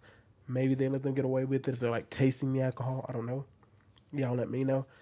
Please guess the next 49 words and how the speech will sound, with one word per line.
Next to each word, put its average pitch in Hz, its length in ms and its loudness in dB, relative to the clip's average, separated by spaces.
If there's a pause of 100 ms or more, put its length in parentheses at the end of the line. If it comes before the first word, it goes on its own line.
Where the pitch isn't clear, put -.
(220)
But 160 80 4
as 147 100 4
far 233 160 6
as 147 120 4
weed 202 300 6
channels, 208 360 4
as 151 100 -2
far 226 160 6
as 165 100 4
all 170 120 6
the 160 80 4
cannabis 180 440 4
channels 143 300 4
I 160 200 4
know 240 320 6 (360)
that - 180 4
show 175 240 6
weed 180 300 4
and 127 100 4
show 160 160 4
weed 160 220 2
get - 160 0
smoke 151 380 4
out 131 140 4
of 113 100 -4
bongs 156 280 4
and 165 100 -2
stuff, 180 280 4 (400)
most 196 340 0
of 196 60 4
them, 208 200 2
dude, 214 260 2
they 220 120 2
get 202 260 2
demonetized. 156 840 0 (460)
So 156 80 4
they 185 140 4
don't 202 140 6
make 151 180 4
any 156 200 4
money. 107 320 -4 (240)
So, 175 400 2 (280)
because 143 420 2
YouTube 156 380 0
consi-, 135 480 0
considers 139 380 0
it 131 100 0
harmful. 131 560 -4 (540)
So, 226 320 4